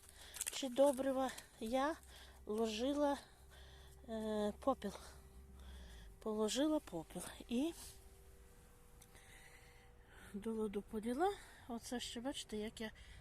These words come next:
густенько його саджу. Для того, щоб, якщо нічого не вийде, я потім по весні, вже як вона там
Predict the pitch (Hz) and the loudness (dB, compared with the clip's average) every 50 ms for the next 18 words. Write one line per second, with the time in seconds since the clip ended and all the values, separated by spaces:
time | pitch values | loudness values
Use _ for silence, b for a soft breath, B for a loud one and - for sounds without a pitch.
0 | B B - 240 - - - 311 311 320 330 294 - 302 294 277 277 262 262 269 | B B -4 -2 -2 0 2 2 2 2 0 0 0 2 2 4 4 4 2 0
1 | - - - 285 233 214 - - 220 190 - - B B B B B B B B | 0 0 0 0 0 0 -2 -2 -2 -2 -2 -6 B B B B B B B B
2 | B B B B - 214 208 - 269 269 254 269 254 - - 254 226 214 247 240 | B B B B -8 -6 -2 0 0 2 2 0 0 0 0 0 2 4 4 4
3 | 233 233 - - - - 262 254 254 240 - - 262 240 226 262 247 247 254 262 | 4 2 0 0 2 4 4 4 4 4 2 2 2 6 8 8 10 10 10 12
4 | 254 359 403 415 370 262 285 240 - - - - B B B B B B B B | 12 12 12 12 12 12 10 8 8 -2 -8 -8 B B B B B B B B
5 | B B B B - - 247 262 294 277 - - 269 277 262 - 277 254 196 - | B B B B 2 4 6 6 6 6 4 4 4 4 4 4 2 2 2 2
6 | 240 233 233 247 226 - - 277 294 311 269 B B B B B B B B B | 2 6 6 6 6 6 6 6 6 6 6 B B B B B B B B B
7 | B B B B B B B B B B B B - - - - - - - - | B B B B B B B B B B B B -14 -14 -14 -14 -14 -14 -14 -14
8 | - - - - - - - - - - - - - 220 208 - - - 233 226 | -14 -14 -14 -14 -14 -14 -14 -14 -14 -12 -6 -2 -2 0 0 0 2 4 4 4
9 | 226 220 - - 220 214 220 214 214 - 214 214 208 190 | 4 2 2 0 2 4 4 4 4 2 0 0 0 -2